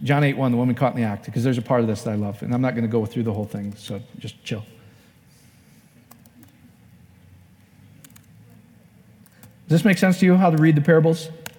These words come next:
And he'll back up one story versus law, and then he'll show you the next story under grace. That's just how he fits the Bible together. So, uh,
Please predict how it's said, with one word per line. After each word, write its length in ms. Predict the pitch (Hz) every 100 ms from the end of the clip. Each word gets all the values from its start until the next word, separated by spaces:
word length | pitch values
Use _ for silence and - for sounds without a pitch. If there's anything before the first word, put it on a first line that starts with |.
| - - - - - - -
And 100 | 151
he'll 120 | 175
back 260 | 165 180 180
up 340 | 175 - -
one 200 | 147 175
story 260 | 175 175 180
versus 380 | 160 156 151 135
law, 240 | 151 156
and 100 | 151
then 80 | 147
he'll 120 | 147
show 160 | 143 151
you 80 | 143
the 60 |
next 200 | 135 139
story 180 | - 131
under 160 | 131 117
grace. 440 | 113 95 - - - - - _ _ _ -
That's 160 | 131
just 160 | - 131
how 120 | 131
he 60 | 117
fits 200 | - 117
the 80 | 113
Bible 280 | 113 113 104
together. 320 | - 107 98
So, 240 | - 107 - - - - - -
uh, 480 | 143 135 117 107